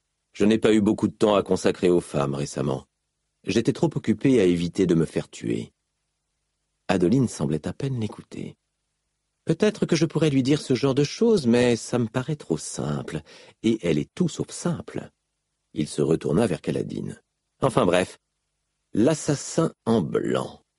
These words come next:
Il nous faut un plan plus élaboré que de se contenter de dire aux archers de se tenir prêts. » « Vous avez des idées ? » demanda Kaladin. «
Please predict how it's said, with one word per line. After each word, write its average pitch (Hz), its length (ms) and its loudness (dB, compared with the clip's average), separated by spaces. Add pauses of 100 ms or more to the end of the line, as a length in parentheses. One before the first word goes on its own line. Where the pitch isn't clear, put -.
(300)
Il 110 160 4
nous 131 80 2
faut - 260 0
un 80 120 0
plan 120 300 0
plus 127 300 0
élaboré 92 480 2
que - 140 -2
de 80 100 -2
se - 140 -8
contenter 87 420 -2
de 80 80 -2
dire 71 220 -4
aux 73 180 -2
archers - 320 -4
de 78 80 0
se - 140 -8
tenir 76 320 -4
prêts. » « - 320 -10 (1300)
Vous 73 300 -6
avez 80 200 0
des 82 220 0
idées ? » 113 240 2 (580)
demanda 73 340 -2
Kaladin. « 57 440 -8